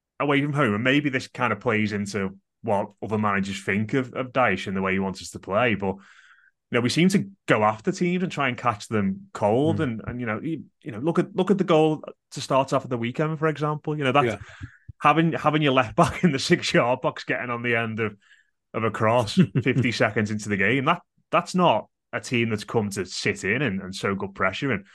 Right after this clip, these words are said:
Speaker 1: and defend entirely. That's a team that, that's on the front foot and, and being positive and, and being aggressive. And,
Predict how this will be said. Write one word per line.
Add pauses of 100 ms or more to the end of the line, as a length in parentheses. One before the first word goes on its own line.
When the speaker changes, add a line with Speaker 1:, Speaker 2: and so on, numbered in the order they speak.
(420)
Speaker 1:
and
defend
entirely.
That's
a
team
that,
that's
on
the
front
foot
and,
and
being
positive
and,
and
being
aggressive.
And,